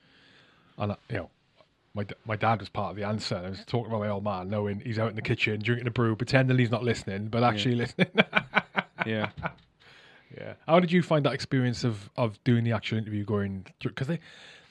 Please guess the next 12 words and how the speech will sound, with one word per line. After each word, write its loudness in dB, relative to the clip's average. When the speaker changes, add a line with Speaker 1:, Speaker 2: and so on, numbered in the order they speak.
Speaker 1:
he -2
asked 2
some -2
pretty, -2
like, 0
cutting 0
questions. -4
And 2
the 4
other 6
thing -2
is, -8